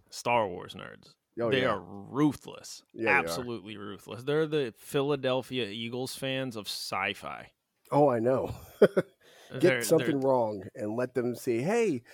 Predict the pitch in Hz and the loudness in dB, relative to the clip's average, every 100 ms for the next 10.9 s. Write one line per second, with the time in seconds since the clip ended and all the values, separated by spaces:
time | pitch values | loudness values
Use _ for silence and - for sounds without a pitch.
0 | - - 151 208 - 220 214 208 208 175 | -12 -8 4 4 6 4 4 0 0 2
1 | 196 208 220 202 127 110 95 101 - 120 | 4 2 2 2 4 4 2 -4 -4 -2
2 | 117 156 - 143 127 107 - 135 131 127 | -2 -2 0 0 0 -4 -2 -2 0 -2
3 | 107 101 - 151 139 117 110 98 101 92 | -4 -4 -4 0 0 0 -2 -4 -6 -6
4 | 151 139 92 - - 147 123 120 135 151 | -2 -2 -4 -8 -10 -6 -6 -4 -6 -8
5 | 120 117 120 120 139 _ _ _ _ 131 | -10 -10 -10 -12 -14 _ _ _ _ -8
6 | 151 - _ - 127 - - 123 - 156 | -6 -8 _ -14 -14 -12 -8 -8 -4 -4
7 | - 120 92 117 123 120 127 135 127 - | -4 -6 -8 -8 -4 -2 0 0 -4 -10
8 | - 117 110 123 _ _ - 127 131 110 | -10 -8 -8 -12 _ _ -8 -6 -6 -6
9 | 107 110 120 147 147 160 _ _ _ - | -4 0 0 0 -4 -12 _ _ _ -6
10 | 110 117 131 165 151 135 127 135 151 | -4 -2 -4 -6 -4 -2 -2 -4 -8